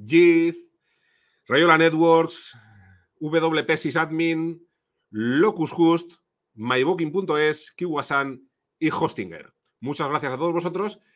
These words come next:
y muchas gracias, y esto era lo que os decía antes que quería comentarlo al principio de la WordCamp y no al final, a todos los organizadores que son los responsables de que esto haya salido adelante. Y son estos que aparecen aquí. Y quiero, quiero decir sus nombres,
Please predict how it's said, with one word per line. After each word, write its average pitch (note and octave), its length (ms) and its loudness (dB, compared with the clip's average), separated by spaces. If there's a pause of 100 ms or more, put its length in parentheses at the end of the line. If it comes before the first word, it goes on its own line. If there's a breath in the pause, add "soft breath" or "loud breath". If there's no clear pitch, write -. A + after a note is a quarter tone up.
(160)
y E3 100 0
muchas A#3+ 320 2
gracias, A3 580 -2
y D3 100 -4
esto D#3+ 160 -4
era F3+ 100 0
lo F3 100 -2
que E3 60 -6
os D3 80 -6
decía D3 240 -6
antes C#3+ 240 -10
que C3+ 160 -14
quería C3 280 -4
comentarlo B2 380 -8
al A2 80 -6
principio B2 240 -10
de C3 80 -2
la A2+ 60 -4
WordCamp B2 440 -4
y A2+ 100 -10
no C3 100 -2
al C#3+ 100 0
final, C3+ 380 -6 (420)
a C3+ 120 0
todos G3+ 160 2
los A3 140 0
organizadores F#3 600 -4
que D3+ 460 -6
son G#3 260 -6
los G#3 100 -2
responsables E3 640 -4
de C#3+ 180 -6
que D3 220 -2
esto C#3+ 400 -6
haya C3+ 240 -6
salido B2+ 320 -6
adelante. F#2 420 -10 (800)
Y D#3 260 2
son A3+ 180 2
estos A#3+ 200 -2
que G#3 80 -2
aparecen F3 260 -2
aquí. F#3 320 -6 (220)
Y C#3+ 180 -4
quiero, G3+ 680 2
quiero F#3+ 240 -4
decir G3+ 240 -4
sus D3+ 200 -10
nombres, G3 520 -6